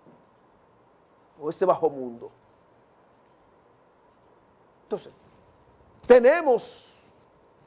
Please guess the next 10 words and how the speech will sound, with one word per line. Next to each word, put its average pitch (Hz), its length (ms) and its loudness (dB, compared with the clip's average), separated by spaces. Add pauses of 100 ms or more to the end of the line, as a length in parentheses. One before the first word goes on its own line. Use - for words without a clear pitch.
(320)
un 381 280 2
problema 269 380 2
serio 202 680 2 (600)
en 226 160 4
nuestra 208 240 0
República 214 720 0
Dominicana, 131 720 -6 (2500)
que 247 80 8
aquí 233 180 2
hay 320 140 4